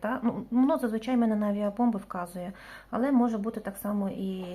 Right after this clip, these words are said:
коли декілька ракет, та? Багато ракет. А, вам не видно, чекайте, я не побачила. Давайте отак візьмемо, так вам буде краще видно. Так, Дніпро, Павлоград, збиття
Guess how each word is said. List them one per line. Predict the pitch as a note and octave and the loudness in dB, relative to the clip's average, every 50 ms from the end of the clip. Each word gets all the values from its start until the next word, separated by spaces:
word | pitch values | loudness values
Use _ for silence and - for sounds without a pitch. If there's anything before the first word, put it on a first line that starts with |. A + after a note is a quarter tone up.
| F3+ - | -8 -6
коли | - G3+ G3+ | -4 -4 0
декілька | F#3+ G#3+ A3 A3 G#3 G3 G3 - G3+ | 2 2 2 2 0 -2 -2 -2 -2
ракет, | G3+ G3+ G3+ - - F#3 F3 F3+ - | -2 -2 -4 -4 -6 -6 -6 -6 -6
та? | - F3 G3 | -4 -4 -2
Багато | G#3 G3+ F#3+ F#3 G#3 G#3+ - G3+ | -2 -2 -2 -2 -4 -4 -4 -4
ракет. | G3+ G3+ - - F#3 F#3+ - - | -4 -6 -6 -6 -8 -8 -6 -4
А, | - G3+ F#3+ | -2 -2 0
вам | F#3+ G3+ G3 G#3 | 0 0 0 0
не | G3+ G#3+ | 0 0
видно, | G3+ G3+ F#3 F3+ G3+ G3+ A3+ | 0 -2 -2 -4 -4 -6 -8
чекайте, | A3+ - - - B3 A3+ - - B3+ | -8 -10 -12 -12 -12 -10 -8 -6 -4
я | B3+ B3+ | -2 -2
не | B3 B3 | -2 -2
побачила. | B3 B3+ B3 C4+ C4 C4 C4 C4 - A#3 A3 A#3 - - _ _ - - - - - - - - - - _ _ - - - - - - - - - - - - - | -4 -6 -6 -4 -4 -4 -6 -6 -10 -12 -12 -14 -16 -20 _ _ -20 -20 -20 -20 -20 -20 -20 -20 -20 -20 _ _ -20 -20 -20 -20 -20 -20 -20 -20 -20 -20 -20 -16 -12
Давайте | G#3 A3 G#3+ G#3 - G#3+ | -10 -8 -8 -8 -10 -12
отак | G3+ - - G3 G3 - - | -12 -12 -12 -12 -12 -12 -12
візьмемо, | G3+ G3 F3+ G3 G3 G3 G3+ G3 - - - - | -12 -10 -6 -6 -4 -4 -4 -6 -8 -14 -18 -14
так | - G3+ G3+ - | -14 -14 -12 -8
вам | G3+ G3+ | -8 -8
буде | G3 - F#3+ G3 | -6 -8 -10 -12
краще | - - - G3 F#3+ - - G3+ G3 | -12 -12 -14 -14 -14 -14 -16 -14 -12
видно. | G3+ G3 G3 - G3+ G3 - - - _ - - - - - - - - - - | -12 -12 -10 -8 -10 -10 -10 -14 -20 _ -20 -20 -20 -20 -20 -20 -20 -20 -20 -14
Так, | - - A3 G#3+ - | -8 -8 -8 -2 2
Дніпро, | - A#3 B3+ B3+ B3+ - G#3 F#3 F#3+ F#3+ F#3+ - - - - - - - - - - | 6 6 6 6 4 0 -2 -2 -2 -4 -6 -10 -14 -16 -16 -18 -20 -20 -20 -6 -2
Павлоград, | - A#3+ A#3+ B3+ B3 B3+ B3+ A3+ G#3 G3+ A#3 B3+ - - - - - - - - - - - - - - - | 0 2 4 4 2 2 2 0 -2 -2 -2 -6 -8 -14 -20 -20 -20 -20 -20 -20 -20 -20 -20 -20 -20 -18 -14
збиття | - G3 G3+ A3+ A3 A3 - G#3+ G3+ G3+ A3+ C4 | -10 -6 -4 -4 -4 -4 -4 -4 -4 -2 -2 -4